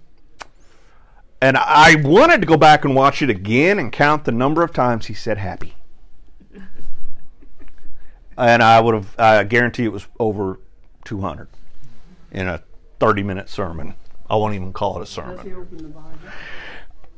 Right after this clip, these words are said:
Speaker 1: I don't think he had a Bible with him. There were some notes behind a podium, and he did the most of the thing off the top of his head. <clears throat> And another thing I noticed, he never looked at anybody specific, like, you know, in the front rows.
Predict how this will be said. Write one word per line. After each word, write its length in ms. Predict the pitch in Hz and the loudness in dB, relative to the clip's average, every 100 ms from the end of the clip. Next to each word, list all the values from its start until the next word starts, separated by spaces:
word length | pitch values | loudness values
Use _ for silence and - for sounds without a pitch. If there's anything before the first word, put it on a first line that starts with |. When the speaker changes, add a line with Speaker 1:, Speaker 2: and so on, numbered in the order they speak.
| - | 4
Speaker 1:
I 140 | 208 | 6
don't 180 | 311 240 | 8 6
think 160 | 214 202 | 4 4
he 100 | 180 | 6
had 140 | 180 | 6
a 40 | |
Bible 600 | 147 135 147 170 196 190 - | 6 8 8 8 4 0 0
with 300 | 139 127 120 | 6 6 6
him. 220 | 123 170 - - | 0 -2 -10 0
There 160 | 135 147 | 6 8
were 120 | 151 | 6
some 220 | 170 143 | 4 4
notes 300 | 147 202 - | 8 6 6
behind 380 | - 175 170 170 | 2 4 4 2
a 40 | |
podium, 560 | - 151 131 127 147 147 | 4 6 6 4 2 2
and 100 | 135 | 0
he 80 | 123 | 2
did 260 | 147 156 | 2 2
the 160 | 143 123 | 2 2
most 400 | 135 156 202 - | 4 4 4 0
of 120 | 147 | -4
the 80 | 123 | -4
thing 400 | 139 135 131 127 | -2 0 0 0
off 180 | 117 - | 0 0
the 60 | |
top 260 | 127 110 - | 2 2 0
of 60 | 101 | -12
his 140 | 95 | -8
head. 260 | 95 78 - - - - - - - - - - | -8 -8 -12 -16 -18 -18 -18 -18 -18 -16 -18 -8
<clears throat> 60 | - - - | -6 -4 0
And 100 | 185 | 2
another 320 | 170 285 370 240 | 4 4 2 0
thing 220 | 156 120 | -2 0
I 240 | 156 226 208 | 2 4 4
noticed, 460 | 101 92 - - - - - | 2 4 4 4 4 4 4
he 120 | 202 | 4
never 220 | 339 240 | 6 6
looked 280 | 139 170 - | 6 4 4
at 120 | 113 | 0
anybody 400 | 117 113 107 104 | 2 2 2 2
specific, 540 | - - 98 117 107 - - - - - - - - - - - - 113 | -2 -10 -8 -6 -6 -6 -4 -4 -4 -8 -14 -14 -16 -16 -18 -18 -10 0
like, 280 | 110 - | 0 2
you 80 | 127 | 0
know, 100 | 117 | 2
in 60 | 113 | 0
the 60 | 98 | 2
front 220 | 120 98 | 0 2
rows. 440 | 110 113 117 - | 2 2 0 -4